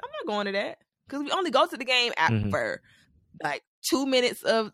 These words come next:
Speaker 1: the second quarter, halftime, maybe three minutes of the
Speaker 2: Halftime.
Speaker 1: third, parlay a little bit in the stadium, and then leave.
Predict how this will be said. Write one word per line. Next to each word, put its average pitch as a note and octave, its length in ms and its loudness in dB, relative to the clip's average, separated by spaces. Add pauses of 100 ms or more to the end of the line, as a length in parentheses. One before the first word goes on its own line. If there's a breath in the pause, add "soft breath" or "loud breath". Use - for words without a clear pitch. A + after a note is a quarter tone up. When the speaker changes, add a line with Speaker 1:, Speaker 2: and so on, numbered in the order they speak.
Speaker 1:
the D#3+ 140 -6
second G#3+ 260 -2
quarter, F3 340 2
halftime, F3+ 800 2 (540)
maybe D#3+ 320 -4
three G3+ 240 -4
minutes G3 340 0
of F#3+ 60 -4
the G#2+ 60 -2
Speaker 2:
Halftime. A2 80 -2
Speaker 1:
third, F3 380 -4 (1200)
parlay G3 320 2
a F#3+ 80 2
little F3+ 180 0
bit F3 120 -4
in D#3+ 60 -4
the G3 60 -8
stadium, E3 540 -4 (240)
and A3 120 -10
then B3 120 -6
leave. G#4 260 -8